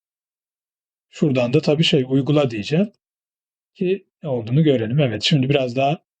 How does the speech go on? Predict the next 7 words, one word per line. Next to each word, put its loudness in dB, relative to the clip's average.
yumurta -4
sarısına -2
döndü. -8
Hani -6
zeytinden -2
çıktı. -2
Neyse 0